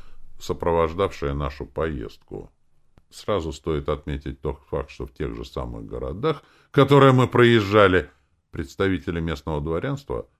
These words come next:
или же муниципальные работники просто не могли понять того, почему мы не хотим останавливаться в городе. Нам предлагали удобные дома и просто роскошный ужин с максимально возможными удовольствиями.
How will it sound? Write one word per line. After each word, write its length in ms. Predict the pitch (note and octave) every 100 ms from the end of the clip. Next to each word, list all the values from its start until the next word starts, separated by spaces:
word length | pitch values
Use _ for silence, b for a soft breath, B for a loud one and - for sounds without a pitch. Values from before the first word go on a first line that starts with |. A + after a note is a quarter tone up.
| _ _
или 160 | - D#2
же 160 | C#2 C2+
муниципальные 800 | C#2+ D2+ - - D2+ A#1+ A1+
работники 540 | C2 F#2 D3+ D3+ D#3 -
просто 340 | - A#2 -
не 120 | C3+
могли 320 | B2+ C3 A#2 B2
понять 440 | - A#2+ A#2+ A2
того, 400 | A#2+ A#2 C#3+ C#3+ B _ -
почему 500 | G#2+ - A#2 A#2 A2
мы 140 | F#2+
не 140 | F2
хотим 440 | E2 F#2+ - A2+ F2+
останавливаться 800 | D2 E2+ E2+ D#2+ C2 C2 B1 D#2+
в 80 | E2+
городе. 520 | F2+ A#1+ A1 A#1 A#1 _ _ _ _ _ -
Нам 280 | F2+ F2+ D#2+
предлагали 520 | F2+ E2 F#2 C3+ A2
удобные 500 | A#1+ C2+ A2+ D#2 A#1
дома 400 | A1 A#1 E2 B2+
и 100 | C2
просто 360 | - C#2+ -
роскошный 540 | C#2 C#2 - C#3+ C#3 B2
ужин 360 | B2 C#3 C#3
с 80 | A#2
максимально 560 | G#2+ - G2 F#2+ C3 G#2+
возможными 600 | E2 D2+ F#2+ G#2+ G2+ D2+
удовольствиями. 880 | C2+ C#2+ D2 G2+ - G2 F2 F2+